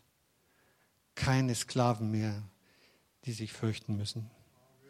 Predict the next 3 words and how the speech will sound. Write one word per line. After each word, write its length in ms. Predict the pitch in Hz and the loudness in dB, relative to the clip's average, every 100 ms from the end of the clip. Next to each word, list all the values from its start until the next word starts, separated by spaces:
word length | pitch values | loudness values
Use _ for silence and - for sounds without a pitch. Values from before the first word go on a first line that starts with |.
| - 147 147 - - - _ _ _ _ _ _ _ _ _ _ 226 _ _ _ _ _ _ _ _ _ - | -20 -20 -20 -20 -20 -20 _ _ _ _ _ _ _ _ _ _ _ _ _ _ _ _ _ _ _ _ -2
Ihr 100 | 123 | 0
seid 300 | - 110 113 - - - _ _ | 2 -2 -4 -12 -16 -18 _ _
Kinder 340 | - 104 107 | -4 -4 -4